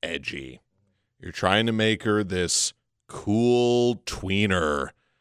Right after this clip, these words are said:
where she's a babyface, even though she cuts heel promos all the time. Oh, but she's like, nope, just, just, just don't reference her like some guy that wore a, a vest that called himself the toughest.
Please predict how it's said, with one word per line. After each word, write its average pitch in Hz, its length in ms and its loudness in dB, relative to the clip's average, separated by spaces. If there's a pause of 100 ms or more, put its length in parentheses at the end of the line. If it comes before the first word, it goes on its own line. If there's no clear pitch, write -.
(140)
where 95 140 2
she's 90 260 -4
a 92 60 -4
babyface, 127 680 2
even 120 160 -2
though 117 80 2
she 110 140 -4
cuts 113 240 0
heel 117 200 0
promos 92 480 0
all 80 120 -2
the 76 80 -10
time. 71 360 -6 (2000)
Oh, 180 240 6
but 120 140 0
she's 151 260 0
like, 156 160 2
nope, 131 420 2
just, 110 320 -2 (100)
just, 110 300 -2
just 107 300 0 (100)
don't 110 240 2
reference 147 440 2
her 160 120 4
like 147 260 2
some 143 280 0
guy 139 240 4
that 139 100 -2
wore 143 280 4
a, 147 80 2
a - 140 2
vest 127 420 2
that 131 120 0
called 127 240 2
himself 127 300 0
the 120 60 -6
toughest. 123 360 -2